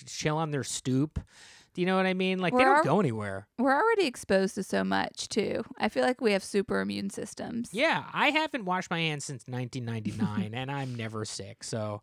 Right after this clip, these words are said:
Speaker 2: I just feel like being on the train alone, like, has exposed me to so many different types of bacteria and germs that
Speaker 1: Yeah.
Speaker 2: I have built up an immunity to.
Speaker 1: It does make me, um,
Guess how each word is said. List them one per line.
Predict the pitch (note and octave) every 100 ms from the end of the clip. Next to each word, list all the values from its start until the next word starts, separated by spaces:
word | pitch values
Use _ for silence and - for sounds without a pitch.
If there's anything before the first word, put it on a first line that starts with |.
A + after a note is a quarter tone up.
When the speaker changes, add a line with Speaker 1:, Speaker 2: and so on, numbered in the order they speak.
| -
Speaker 2:
I | C4+
just | A4 -
feel | F4+
like | A3 G#3+
being | G3+ G3+
on | F#3 F3
the | E3+
train | - F#3+ F#3+ F#3+ F3
alone, | F3+ F3+ F3 F3+ F3 F3+
like, | F3+ F3+
has | F#3 F#3+
exposed | - - G3 F#3+
me | F#3+ F#3+
to |
so | - G3+
many | G3 G3 F#3+
different | G3 G#3 -
types | G3+ G3+ G#3+
of | F#3
bacteria | G#3+ G3+ - G3+ G3 G3 F#3+
and | F#3
germs | F3+ F#3 F#3 F#3+ D3+
that | -
Speaker 1:
Yeah. | A#2 G#2+ -
Speaker 2:
I | G3
have | F#3 F3+
built | F3+ F3+
up | F3+ F#3+
an |
immunity | F#3 F3+ F3+ F3+ F#3+
to. | - G#3+ A#3+
Speaker 1:
It | F3+ F3+
does | G3 A#3+ C4 B3+
make | G#3 F#3+ F#3
me, | F3 E3+ E3+ E3 D#3+ D3+ -
um, | C#3 C3 B2+ B2 B2